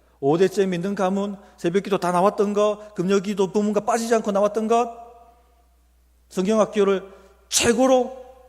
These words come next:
졸업했던 것, 전국대 금상 받았던 것, 에스에프씨 위원장 한 것, 전도왕 한 것, 모두 내게 유익한 것들입니다. 그러나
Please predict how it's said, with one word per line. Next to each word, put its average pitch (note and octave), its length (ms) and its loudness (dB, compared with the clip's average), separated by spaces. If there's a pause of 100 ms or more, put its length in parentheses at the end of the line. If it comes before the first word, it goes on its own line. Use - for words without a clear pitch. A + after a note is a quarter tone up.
(280)
졸업했던 E3 520 -2
것, - 120 -20 (840)
전국대 A#3 380 2
금상 C4+ 400 4
받았던 F3+ 380 -6
것, - 160 -18 (1300)
에스에프씨 G#3+ 580 -2
위원장 B3+ 440 4
한 G#3 140 -6
것, F#3 180 -12 (600)
전도왕 D#4 520 4
한 F3+ 140 -8
것, E3+ 160 -10 (1600)
모두 F#4 400 8
내게 C4 600 2
유익한 D3 320 -4
것들입니다. A2+ 500 -10 (1160)
그러나 F3+ 600 4